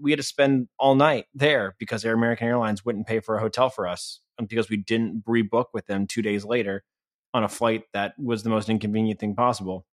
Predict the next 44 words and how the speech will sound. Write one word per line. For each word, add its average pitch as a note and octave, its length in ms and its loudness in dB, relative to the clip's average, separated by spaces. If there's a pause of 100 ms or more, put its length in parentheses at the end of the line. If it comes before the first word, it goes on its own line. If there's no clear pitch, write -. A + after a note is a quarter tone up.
So A2+ 400 4 (400)
we B2+ 60 4
ended B2+ 140 8
up G#2+ 80 0
booking B2+ 260 2
on A2+ 120 2
Delta. C3 380 6
Delta's A#2 400 2
flights A2+ 360 -2
were A2 140 2
fantastic A2+ 600 -2
getting G#2+ 180 -4
us G2 100 -6
back, A2+ 420 0
but G2+ 140 -2
we A2+ 140 -4
spent - 340 -4
all A#2+ 220 4
night. C#3+ 360 4 (400)
They B2+ 140 2
made, B2+ 320 2 (160)
American B2 340 0
Airlines A#2+ 440 4
made A2 340 -2
my G#2+ 140 -4
pregnant A2+ 400 -2
wife A#2+ 360 -2 (140)
spend G#2+ 460 -2
all G#2+ 200 4
night B2 340 2 (180)
in G#2+ 140 0
the A#2 120 2
airport A2 480 -2
sitting A2 380 -2
in G2+ 120 -6
a G2+ 120 -2
smelly G#2+ 420 -2
urine-soaked A2 640 -2
seat A#2 260 -8
from G#2 160 -6
probably G#2 240 -4
someone, A#2 480 -4
someone B2 300 -2
homeless. B2+ 480 2